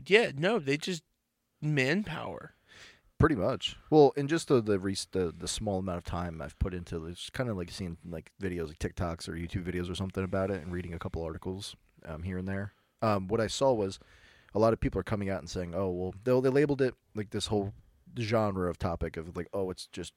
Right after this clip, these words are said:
Speaker 2: conspiracy theorists going wild and wanted to make something out of nothing." And if you look, and they obviously are demolishing all these, well, a lot of the old buildings, right? The ornate buildings, um, that covered, that were just the streets,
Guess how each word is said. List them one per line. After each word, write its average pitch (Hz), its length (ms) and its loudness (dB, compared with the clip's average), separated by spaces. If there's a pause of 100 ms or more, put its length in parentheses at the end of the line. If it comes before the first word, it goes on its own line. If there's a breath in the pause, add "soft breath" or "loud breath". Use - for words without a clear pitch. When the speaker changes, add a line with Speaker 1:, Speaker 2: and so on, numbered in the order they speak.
Speaker 2:
conspiracy 85 640 -8
theorists 82 460 -6
going 82 240 -4
wild 82 340 -8
and 78 200 -12 (140)
wanted 95 200 -6
to 92 80 -6
make 90 240 -10
something 85 260 -8
out 87 80 -8
of 85 80 -12
nothing." 107 380 -2 (1300 loud breath)
And 110 140 -2
if 101 100 -2
you 120 120 0
look, 117 160 2
and 104 120 0
they 104 120 2
obviously 104 380 0
are 98 40 0
demolishing 98 600 -2
all 92 160 -6
these, 90 360 -8
well, 110 140 0
a 78 80 -4
lot 101 360 2
of 87 160 -8
the 80 360 -8 (400 soft breath)
old 98 340 4
buildings, 80 460 -4
right? 87 300 -6
The 95 100 -8
ornate 90 340 -6
buildings, 82 640 -12
um, 71 440 -12 (540)
that 90 320 -8 (600)
covered, 95 420 -2 (240)
that 98 140 -4
were 95 60 -4
just 92 260 -10
the 90 100 -8
streets, - 540 -4